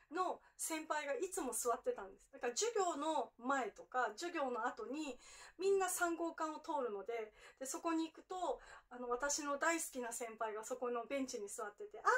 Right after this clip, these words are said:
先輩！」って言って、で、先輩のところに行くのが私の、あの、すごいいい思い出ですね。そう、大学の思い出っていうと三号館のベンチです。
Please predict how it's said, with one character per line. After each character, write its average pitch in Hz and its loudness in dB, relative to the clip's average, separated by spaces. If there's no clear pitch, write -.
先 440 -2
輩！」 427 6
っ - -10
て 415 -4
言 466 -6
っ - -12
て、 - -20
で、 262 -4
先 302 -8
輩 294 4
の 285 0
と 285 -6
こ 294 -2
ろ 277 4
に 233 -2
行 202 -10
く 240 -4
の 208 -10
が 190 -12
私 254 -6
の、 214 -12
あ 226 -10
の、 220 -12
す 247 -8
ご 254 4
い 220 0
い 254 0
い 220 -2
思 196 -4
い 196 -8
出 190 -10
で 185 -14
す - -20
ね。 196 -14
そ 240 -10
う、 226 -12
大 302 -2
学 349 2
の 320 2
思 320 -2
い 311 -8
出 320 -6
っ 320 -12
て 294 -10
い 277 -6
う - -4
と 269 -8
三 285 -2
号 285 -2
館 277 0
の 262 2
ベ 254 2
ン 240 -4
チ 415 -10
で - -10
す。 - -14